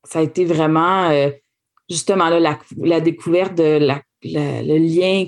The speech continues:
corps-cerveau puis de toutes les choses qu'il y avait à comprendre de ce côté-là. On comprend tellement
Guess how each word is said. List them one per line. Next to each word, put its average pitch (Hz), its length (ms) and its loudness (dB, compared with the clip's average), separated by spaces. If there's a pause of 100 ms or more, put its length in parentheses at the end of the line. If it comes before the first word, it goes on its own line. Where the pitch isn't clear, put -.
corps-cerveau 175 960 -2
puis 170 160 -10
de 139 160 2
toutes 214 300 -2
les 160 100 2
choses 180 300 -2
qu'il 160 120 -2
y 147 40 0
avait 156 160 0
à 151 120 0
comprendre 170 760 -2
de 165 100 0
ce 151 80 -8
côté-là. 170 400 -4
On 151 120 -2
comprend 170 400 -8
tellement 214 440 0